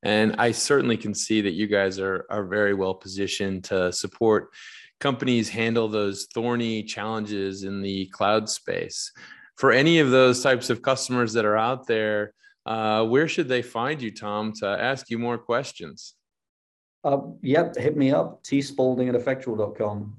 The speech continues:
Speaker 2: Um, I, again, I, I love what I do. Um, I work far too many hours in a day.
Speaker 1: <laughs>
Speaker 2: Um, but, uh,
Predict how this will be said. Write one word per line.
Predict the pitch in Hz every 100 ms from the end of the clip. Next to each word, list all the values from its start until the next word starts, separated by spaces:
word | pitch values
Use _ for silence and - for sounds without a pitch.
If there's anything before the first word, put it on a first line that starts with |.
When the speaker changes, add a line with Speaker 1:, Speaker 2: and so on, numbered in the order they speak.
| -
Speaker 2:
Um, | 101 104 104 104 101 -
I, | 104 107 110 107 107 110
again, | 110 120 117 107 107
I, |
I | 104 -
love | 104 104 113
what | 117 117
I | 110
do. | 107 117 131 131 -
Um, | - 101 104
I | 101
work | 104 104 - -
far | 117 113
too | 117
many | 110 107
hours | 107 110 117
in | 113
a | 104
day. | 107 107 135 135 - -
Speaker 1:
<laughs> | 156 - 127
Speaker 2:
Um, | 107 107 107 107 104 - -
but, | 110 110 110 110 -
uh, | 110 110 117 117 120